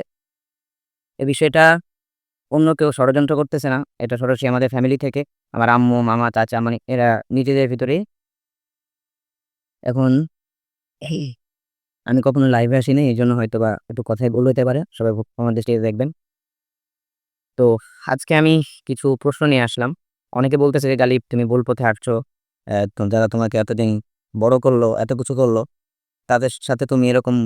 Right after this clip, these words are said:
ব্যবহার করতেছো।" এখন সবচেয়ে বড় কথা, আমার ফ্যামিলি যেদিকে আছে, এদিকে তো অবশ্যই আমাকে থাকতে হবে। আর এরপরও আমি যখন, যখন, মানে, এই যে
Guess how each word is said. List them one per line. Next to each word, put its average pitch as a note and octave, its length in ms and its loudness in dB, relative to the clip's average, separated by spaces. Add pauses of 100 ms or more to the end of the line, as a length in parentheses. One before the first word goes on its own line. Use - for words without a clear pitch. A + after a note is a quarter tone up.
(140)
ব্যবহার A#2+ 260 0
করতেছো।" A2+ 380 -4 (1200)
এখন B2 220 -4
সবচেয়ে C#3+ 300 -2
বড় D#3+ 180 4
কথা, D#3 200 -2
আমার D3 160 2
ফ্যামিলি C#3+ 360 0
যেদিকে C3+ 300 0
আছে, B2+ 200 -2 (100)
এদিকে A#2+ 260 -8
তো A2+ 80 -6
অবশ্যই A#2 220 -6
আমাকে B2 180 -4
থাকতে A2+ 260 -6
হবে। A#2 160 -2 (600)
আর A#2+ 100 -8
এরপরও D3+ 400 2
আমি D3 160 4
যখন, C3+ 220 -2
যখন, C#3 260 -2 (260)
মানে, A#2 200 -4 (640)
এই B2+ 120 0
যে C#3 120 0